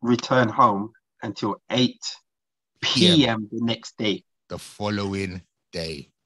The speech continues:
Speaker 2: Because she said, "If you don't, if you're not coming home, then stay out. Or
Speaker 1: Stay
Speaker 2: don't
Speaker 1: out.
Speaker 2: come home. Don't come home."
Speaker 1: So he said, "Okay, I'm gonna teach you a lesson,"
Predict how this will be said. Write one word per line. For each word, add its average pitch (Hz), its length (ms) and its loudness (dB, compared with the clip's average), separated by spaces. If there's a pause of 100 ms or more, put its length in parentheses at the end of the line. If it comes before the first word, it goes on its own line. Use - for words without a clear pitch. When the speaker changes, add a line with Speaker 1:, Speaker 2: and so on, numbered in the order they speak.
(180)
Speaker 2:
Because 92 300 -4
she 104 180 -2
said, 90 360 -2
"If - 220 -8
you 104 60 -6
don't, 107 360 -4
if 95 120 -10
you're 113 100 -2
not 117 120 -4
coming 98 240 -4
home, 85 400 -6 (220)
then 131 100 -12
stay 87 340 -4
out. 82 220 -10 (540)
Or 107 80 0
Speaker 1:
Stay 95 80 0
Speaker 2:
don't - 160 2
Speaker 1:
out. - 60 -6
Speaker 2:
come 95 160 0
home. 85 340 -4
Don't 90 200 -4
come 85 200 -10
home." 82 240 -10 (600)
Speaker 1:
So 101 220 -2
he 156 640 4 (1000)
said, 113 320 0
"Okay, 131 500 2 (100)
I'm 120 100 0
gonna 123 120 0
teach 117 300 -4
you 98 80 -2
a - 20 -2
lesson," 101 400 -6